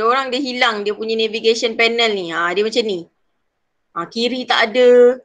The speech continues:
Eh, tengah-tengah ni je list. Jadi kita nak hidupkan dia punya layout tu biar cantik lah. Kita nampak, ha, memudahkan kita untuk mencari, ha, my computer, nak mencari download dekat mana dan sebagainya, nak cari desktop.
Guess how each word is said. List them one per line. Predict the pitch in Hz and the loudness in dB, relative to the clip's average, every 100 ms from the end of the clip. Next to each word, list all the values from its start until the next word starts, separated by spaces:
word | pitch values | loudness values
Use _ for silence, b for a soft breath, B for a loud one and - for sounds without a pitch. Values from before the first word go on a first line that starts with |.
| _ _ | _ _
Eh, | - 202 | -6 -4
tengah-tengah | 208 240 247 277 294 269 | -2 -2 -2 0 2 2
ni | 247 | 0
je | 220 | 0
list. | 214 196 170 - - | 0 -2 -6 -8 -10
Jadi | 214 - | -10 -8
kita | 285 285 | -6 -2
nak | 254 226 | -2 -4
hidupkan | 233 262 - - 254 254 | -6 -6 -4 0 0 2
dia | 240 | -4
punya | 247 247 | -2 -2
layout | 240 247 - 240 233 | 2 0 2 0 0
tu | 247 | -6
biar | 233 | -4
cantik | 240 220 254 240 | 0 -2 -2 -4
lah. | 233 226 208 | 0 0 0
Kita | 214 220 | -4 -4
nampak, | 208 214 - - - 170 | -4 -2 0 0 0 -6
ha, | 170 170 170 | -4 -4 -6
memudahkan | 190 208 214 220 214 220 | -6 -6 -6 -4 -4 -8
kita | 214 208 - 196 | -14 -16 -12 -10
untuk | 202 202 202 | -10 -10 -10
mencari, | 208 214 202 214 208 208 B B B | -6 -2 -2 -4 -8 -10 B B B
ha, | 160 156 151 _ | -8 -8 -10 _
my | 170 170 | -8 -6
computer, | 185 202 247 247 - 233 226 226 233 | -6 -6 -6 -6 0 4 6 6 4
nak | 202 | 2
mencari | 170 185 180 175 170 | -2 -4 -2 -2 -2
download | 170 202 233 240 240 | 2 2 2 2 2
dekat | 240 247 | 2 -2
mana | 208 220 226 226 226 226 226 220 | 0 0 0 0 0 0 0 -2
dan | 214 208 | 0 -2
sebagainya, | 208 208 214 226 226 226 | 0 0 2 2 2 0
nak | 185 | -2
cari | 196 180 175 | -2 -2 -2
desktop. | 196 247 - - 226 226 226 226 | -2 -2 -2 0 4 6 6 4